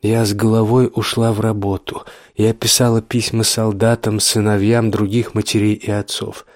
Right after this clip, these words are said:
Пошла на уроки в вечернюю школу для взрослых, чтобы сделать жизнь интереснее и завести новых друзей. До сих пор не могу поверить, насколько сильно изменилась. Я перестала оплакивать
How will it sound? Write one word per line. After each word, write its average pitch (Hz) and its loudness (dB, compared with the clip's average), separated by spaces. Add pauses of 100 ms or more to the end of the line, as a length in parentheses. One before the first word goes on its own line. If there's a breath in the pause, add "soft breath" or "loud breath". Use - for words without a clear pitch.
(340 soft breath)
Пошла 127 2
на 123 4
уроки 123 2
в 110 0
вечернюю 110 2
школу 113 0
для 101 2
взрослых, 113 0 (240 loud breath)
чтобы 107 -4
сделать 113 2
жизнь 107 2
интереснее 113 2
и 110 0
завести 110 0
новых 104 0
друзей. 98 -4 (1040 soft breath)
До 101 -2
сих - -2
пор 131 0
не 113 2
могу 113 0
поверить, 113 -2 (540 loud breath)
насколько 110 0
сильно 123 2
изменилась. 104 -2 (1080)
Я 101 0
перестала 107 0
оплакивать 107 -2